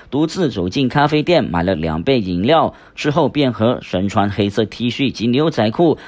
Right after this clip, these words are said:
同样戴上黑色帽子的女友在店外会合。虽然两人没有牵手，但互相对望，有说有笑，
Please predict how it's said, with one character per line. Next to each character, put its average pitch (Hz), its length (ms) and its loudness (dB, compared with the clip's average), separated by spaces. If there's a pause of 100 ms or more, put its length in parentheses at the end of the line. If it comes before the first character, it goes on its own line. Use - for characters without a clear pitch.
(140)
同 147 220 0
样 160 180 4
戴 110 180 2
上 95 200 -2
黑 92 160 -2
色 104 160 -2
帽 98 240 0
子 85 160 -8
的 92 120 -2
女 113 240 0
友 107 160 2
在 90 240 0
店 107 280 -2
外 107 160 2
会 113 240 0
合。 127 280 2 (380)
虽 170 140 4
然 170 160 4
两 120 260 2
人 147 140 6
没 156 140 2
有 139 160 2
牵 175 260 2
手， 117 260 2 (200)
但 101 240 2
互 110 200 -2
相 107 260 0
对 123 200 2
望， 117 300 2
有 87 200 -2
说 143 220 2
有 113 160 2
笑， 139 320 2